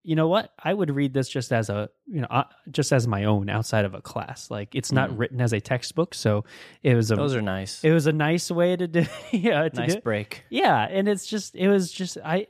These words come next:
Speaker 1: I've, it, it, it made, it made a church history and Christian history just very engaging,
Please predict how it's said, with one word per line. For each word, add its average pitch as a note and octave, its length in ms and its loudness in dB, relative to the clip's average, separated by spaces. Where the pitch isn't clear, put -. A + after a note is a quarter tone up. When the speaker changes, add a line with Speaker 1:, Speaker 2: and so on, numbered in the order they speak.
Speaker 1:
I've, E3 580 0
it, E3 220 2
it, D#3 360 2
it D3+ 100 -2
made, F3+ 280 0
it D#3 100 2
made G3 380 2
a D#3+ 60 4
church - 280 0
history D#3 680 0
and C3+ 140 0
Christian D#3+ 320 0
history B2+ 340 -2
just A#2+ 200 -6
very C#3 560 2
engaging, B2 680 -2